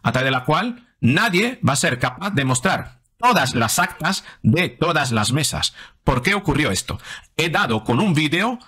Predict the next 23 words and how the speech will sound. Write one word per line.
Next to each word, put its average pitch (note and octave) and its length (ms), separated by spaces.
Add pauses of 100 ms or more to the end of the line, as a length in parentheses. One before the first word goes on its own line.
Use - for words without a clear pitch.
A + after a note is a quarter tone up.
(120)
un A#2+ 140
vídeo B2+ 320
animado C#3+ 640
de A2 260
Mente, A#2+ 640
de A2+ 140
Libremente, D#3 840 (300)
que - 240 (180)
es - 420
muy A2 460
claro F3 420
a - 100
la - 80
hora - 100
de A2+ 100
explicar A2+ 540 (220)
cómo A#3 180
funciona E3 400
el G#2+ 40
sistema A2+ 340
electoral G#2+ 640 (200)
de G2+ 200
Venezuela G3 560